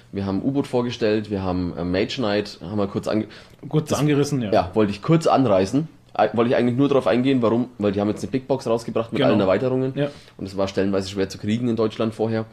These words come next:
Speaker 2: Mhm.
Speaker 1: wie es denn dazu kam.
Speaker 2: Ja.
Speaker 1: Und dann hatten wir auf einmal die Mage Knight-Erklärung halt. Aber gut.
Speaker 2: Ja gut, aber das war tatsächlich gar nicht so lang. Also das habe ich vorhin beim Schneiden noch gesehen. Dass
Speaker 1: Okay.
Speaker 2: es, äh, beziehungsweise beim Schneiden nicht, aber ich habe ja, ähm,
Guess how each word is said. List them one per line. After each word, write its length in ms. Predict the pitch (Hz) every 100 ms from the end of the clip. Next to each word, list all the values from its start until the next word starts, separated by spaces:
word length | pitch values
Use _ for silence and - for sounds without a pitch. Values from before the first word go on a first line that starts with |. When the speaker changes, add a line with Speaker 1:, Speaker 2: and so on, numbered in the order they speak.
| -
Speaker 2:
Mhm. 240 | 127 123
Speaker 1:
wie 80 | 107
es 80 | 110
denn 160 | 113 95
dazu 180 | 90
kam. 300 | 95 110 156 160 -
Speaker 2:
Ja. 240 | 139 135
Speaker 1:
Und 100 | 120 107
dann 200 | 107 -
hatten 260 | - 107 107
wir 60 | 113
auf 80 |
einmal 160 | 107 110
die 80 | 110
Mage 200 | 120 123
Knight-Erklärung 560 | 98 95 92 95 92
halt. 240 | 92 80 -
Aber 220 | 104 98
gut. 160 | 98 - -
Speaker 2:
Ja 140 | 165
gut, 160 | 220 247
aber 120 | 143
das 260 | 165 160 - -
war 340 | 185 170 165
tatsächlich 400 | 165 160 156 139
gar 100 | 113
nicht 140 | 117
so 120 | - 87
lang. 140 | 82 - -
Also 180 | 127 131
das 100 | -
habe 100 | 135
ich 100 | -
vorhin 280 | 151 143
beim 100 | 131
Schneiden 320 | 131 143 123 120
noch 160 | 117
gesehen. 260 | 113 113 117
Dass 100 | 117
Speaker 1:
Okay. 160 | 113 104
Speaker 2:
es, 140 | 95
äh, 260 | 139 139 120
beziehungsweise 360 | 135 165 156 147
beim 100 | 139
Schneiden 320 | 147 139 135
nicht, 160 | 156
aber 140 | 135 127
ich 80 | 143
habe 160 | 131
ja, 160 | 131 117
ähm, 220 | 127 131